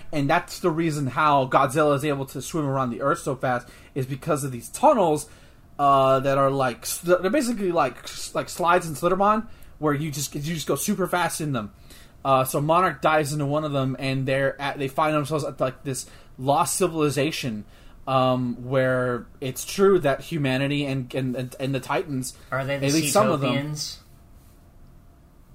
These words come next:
Speaker 1: They might. They. You know what? Well, screw it. That's ca-, that's our canon.
Speaker 2: <laughs>
Speaker 1: They're the Seatopians. They're the Seatopians. Yes. Um. Fucking. Uh. What's, what's the monster's name in that
Speaker 2: Megalon.
Speaker 1: movie? Not Gigan.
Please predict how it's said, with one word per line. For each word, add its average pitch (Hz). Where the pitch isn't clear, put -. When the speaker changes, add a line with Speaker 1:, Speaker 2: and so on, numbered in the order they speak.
Speaker 1:
They 127
might. 123
They. 165
You 185
know 285
what? 320
Well, 240
screw 240
it. 180
That's 220
ca-, 233
that's 220
our 339
canon. 359
Speaker 2:
<laughs> -
Speaker 1:
They're 214
the 254
Seatopians. 208
They're 208
the 220
Seatopians. 170
Yes. 139
Um. 156
Fucking. 180
Uh. 143
What's, 160
what's 175
the 196
monster's 180
name 185
in 180
that 160
Speaker 2:
Megalon. 143
Speaker 1:
movie? 156
Not 151
Gigan. 143